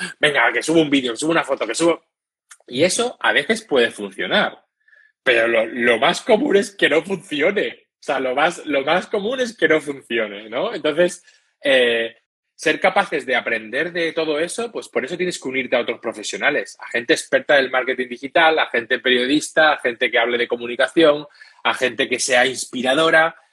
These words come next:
a gente que, que... Entonces, ese, ese es el truco. El truco está en crear red y conocer la herramienta y las tendencias, ¿no? Porque yo creo que las tendencias nos ayudan mucho, porque sabemos que ahora, por ejemplo, el tema vídeo, pues, es primordial y cuanto más corto, mejor.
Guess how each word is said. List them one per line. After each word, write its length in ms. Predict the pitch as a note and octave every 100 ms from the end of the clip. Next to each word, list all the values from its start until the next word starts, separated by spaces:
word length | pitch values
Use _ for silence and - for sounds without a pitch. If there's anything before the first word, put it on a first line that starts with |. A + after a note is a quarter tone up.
| -
a 100 | -
gente 360 | - A#2+ A2+ A#2+
que, 380 | B2 A#2+ A#2 -
que... 300 | B2+ A#2 A2 _
Entonces, 440 | A#2+ G#2+ A#2+ C3+
ese, 220 | A#2+ D3 D3+
ese 180 | C3+ D#3
es 40 |
el 140 | D3+ A2+
truco. 340 | A#2 A2 G2+
El 120 | F#2+
truco 220 | G2 C3 F3+
está 200 | - F3
en 140 | G3
crear 340 | C3 A#2 A2
red 240 | A2 D3+ C4+ _ _ _ _ _ _
y 200 | D3+ B2
conocer 380 | - A#2+ A2 B2
la 80 | C#3
herramienta 400 | C3 C#3 C#3+ F#3
y 60 |
las 180 | E3 A2+
tendencias, 580 | A2+ G2+ G#2 F#2+ G2+ F2
¿no? 220 | F#2 C3+
Porque 240 | D3+ G#2+ G#2
yo 80 |
creo 120 | A2 B2+
que 40 |
las 160 | C3 -
tendencias 360 | A#2 A#2 A#2+ C3+
nos 120 | A2+
ayudan 280 | G2+ A2 G2
mucho, 380 | G2 G2+ F#2 -
porque 240 | - -
sabemos 300 | G2 G2 A2+
que 60 | -
ahora, 120 | A2+
por 80 | A2+
ejemplo, 240 | A2 A2+
el 80 | A2
tema 220 | A#2+ A2+
vídeo, 340 | A2+ A2+ A#2 A#2+
pues, 160 | G#2+
es 160 | G#2 -
primordial 760 | - A2 G#2+ F#2+ F2+ A2 G#2
y 40 | F#2
cuanto 280 | G2 F2 F#2+
más 180 | G2+ -
corto, 300 | A2+ - G#2
mejor. 500 | F2+ - A#2+ G#2